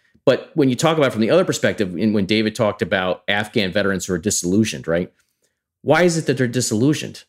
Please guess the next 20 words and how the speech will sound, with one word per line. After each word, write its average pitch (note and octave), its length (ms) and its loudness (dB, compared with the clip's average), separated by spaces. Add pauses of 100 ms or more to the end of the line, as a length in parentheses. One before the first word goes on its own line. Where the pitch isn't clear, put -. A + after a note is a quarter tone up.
(120)
It's A2 160 -2
because C#3+ 420 0
their C3 120 0
leaders C3 280 0
have F2 120 -10
failed C#3 300 0
them. - 180 -16 (160)
Their G#2+ 80 2
leaders C#3 260 2
have A#2+ 120 -2
failed C3+ 280 2
them G#2+ 80 0
time A#2+ 300 -2
and G#2+ 80 -2
time A2 220 -2
again. F#2+ 280 -2
They've F2 140 -2
said C#3 280 0
things A2+ 260 0
like, G2+ 220 -2